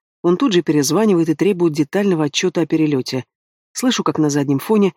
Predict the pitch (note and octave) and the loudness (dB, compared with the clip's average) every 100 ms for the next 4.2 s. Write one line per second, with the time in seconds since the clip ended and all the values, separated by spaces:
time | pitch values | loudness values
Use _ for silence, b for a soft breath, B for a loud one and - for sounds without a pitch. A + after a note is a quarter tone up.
0 | _ _ - F3 E3+ E3 F#3 D#3+ D#3+ G3+ | _ _ 0 2 2 0 -2 -2 0 2
1 | F#3 D3+ D#3 E3 - _ _ - C#3 - | 2 2 2 2 0 _ _ -4 -4 -4
2 | C3 D3+ G3+ F#3 B2+ B2+ C#3 C3+ - B2+ | -4 -4 -2 0 0 -2 -6 -8 -6 -8
3 | A#2 _ _ _ _ _ - F#3+ F3+ C#3+ | -10 _ _ _ _ _ -2 2 2 0
4 | - D#3+ | -6 -8